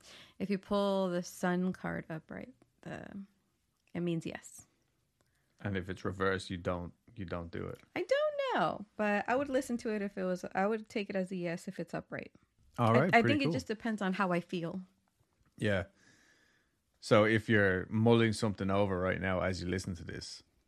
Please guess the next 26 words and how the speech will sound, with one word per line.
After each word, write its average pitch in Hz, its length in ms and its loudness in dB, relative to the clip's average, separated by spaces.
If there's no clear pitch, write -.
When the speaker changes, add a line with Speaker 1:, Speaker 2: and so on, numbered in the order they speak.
Speaker 2:
just 104 240 -4
go 95 220 4
for 87 180 -6
it - 140 -12
and 90 140 -8
say 87 160 -2
the 80 100 -8
sun 87 320 -6
did 82 160 -8
it. - 160 -10
Speaker 1:
The 196 120 -6
sun 196 320 -6
did 165 180 -8
it. 175 120 -12
Speaker 2:
Yeah. - 220 -6
What 139 240 2
does, 180 240 0
um, 127 560 0
why 110 160 4
does 151 160 2
our 127 100 6
whiteboard 98 480 2
say 92 180 -2
Miss 92 280 -2
New 95 200 0
Booty? 92 440 -4